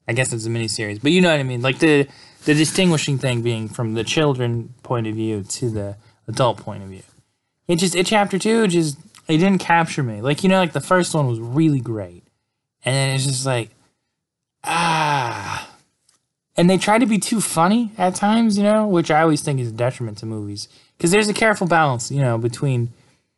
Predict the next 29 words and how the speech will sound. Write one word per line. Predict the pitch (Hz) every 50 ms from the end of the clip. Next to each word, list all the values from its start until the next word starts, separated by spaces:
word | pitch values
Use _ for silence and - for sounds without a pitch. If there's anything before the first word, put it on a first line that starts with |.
| _ _ _ _ _ _ _ _ _ - - 143
being | - 165 160 151
funny, | 131 127 - 160 156 151 151 147 147
like, | 139 131 120 117 113 110 - -
you | 139 135
know, | 127 123 113
as | 107 113 127 123
a | 127
moment | 120 123 127 127 127 123 127 127 123 117
to | - 139
break | 127 120 139 139 131
the | - 135
tension, | - - 139 127 120 117 - 120 110 107 104 - -
and | 131 135 135
then | 135 131
just | 123 131 120 120
being | - 139 131 123 123 117 - -
too | - - - - - 165 156 143 139
over | 135 139 135 123 123
the | 117 117
top, | 113 - 131 120 113 104 104 -
trying | - - 131 127 123
to | 117
go | 113 123 117 117
for | - - 123
jokes | 117 107 120 113 107 104 104 -
instead | 110 110 110 - 117 113
of | 113 104
going | 110 110 104 104 107
for, | - - 104 98